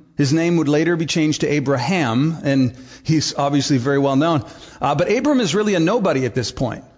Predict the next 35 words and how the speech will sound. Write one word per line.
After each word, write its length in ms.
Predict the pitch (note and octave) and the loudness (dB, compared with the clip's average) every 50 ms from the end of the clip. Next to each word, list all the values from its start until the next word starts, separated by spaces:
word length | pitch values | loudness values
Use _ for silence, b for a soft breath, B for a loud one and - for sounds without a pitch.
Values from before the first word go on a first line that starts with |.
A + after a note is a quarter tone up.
| _ _ - | _ _ -4
It's 140 | - C#3+ - | -2 -2 0
just 140 | G3+ E3+ G3 | 0 0 0
like 140 | E3 C3+ | 0 0
God 220 | A#2 D3+ E3 F#3+ E3+ | 0 0 0 0 0
shows 260 | - - G3+ F3+ F3+ | 0 0 0 0 0
up 120 | F#3 - | -2 -2
to 80 | - F#3 | -2 -2
this 160 | D#3 D3+ A#2+ | 0 0 0
guy 280 | G#2+ D3+ D3 D#3+ F3+ F#3+ | 0 0 0 0 0 0
named 260 | G#3 G#3 G#3 G3+ F#3+ | 0 0 0 0 -2
Abram, 560 | - D3+ C3+ C3 A2 B2 B2 D3+ F3+ E3 - B B B B B B B | -2 -2 -2 -2 -2 -2 0 0 -2 -4 -6 B B B B B B B
and 160 | D3 F3 F3+ | 0 0 2
in 60 | F3+ | 0
my 160 | F#3+ G3+ A#3+ G#3 | 0 0 0 0
Bible 340 | F3 F#3+ G3 G#3+ F#3+ G3 | 0 0 0 0 0 0
there's, 220 | D#3+ E3+ D#3 - E3 | 0 0 0 2 0
like, 180 | D#3 D3+ C#3 | 0 0 0
a 40 | C3 | 0
little 220 | D3+ E3+ F#3+ G3 F#3+ | 0 0 0 2 2
margin 400 | E3 D#3+ E3 E3 E3+ D3 F3 E3 | 2 2 2 0 0 0 0 0
at 120 | D#3 D#3 | 0 -2
the 40 | G3 | -2
top, 360 | - - D3+ C3+ C#3+ - - | -2 0 -2 -2 -2 -2 0
and 80 | D3+ D#3 | -2 -2
it 160 | D#3+ - G3 | -2 -2 0
literally 380 | F3 F3+ G#3+ G#3+ A3 A3 G#3 | 0 0 2 0 0 0 -2
says, 300 | - - F3+ F3 E3 B2+ | -2 0 0 -2 -2 -2
"The 120 | B2+ C#3 C3+ | -2 -4 -4
call 1120 | - - - - - A#3 A3 F3 C#3+ B2 A#2+ B2+ D3 F3 F#3+ G3+ F3+ - - - - - - | -4 -4 -4 0 0 2 2 2 2 2 2 2 2 0 0 -2 -4 -8 -12 -18 -8 -2 -2
of 140 | C#3+ C#3 | 0 2
Abram." 500 | E3+ F3 F3 E3 A#2+ C3+ A#2+ A2 - - - - _ - | 2 2 2 2 0 -2 -4 -4 -8 -12 -16 -12 _ -4
The 100 | C#3+ C#3 | -4 -2
call 380 | - - - F3+ F3 E3+ D#3+ | -2 -2 0 2 2 2 2
of 80 | D#3 D3 | 2 0
Abram. 220 | D#3+ C3+ A#2+ G#2 | 0 0 -2 -4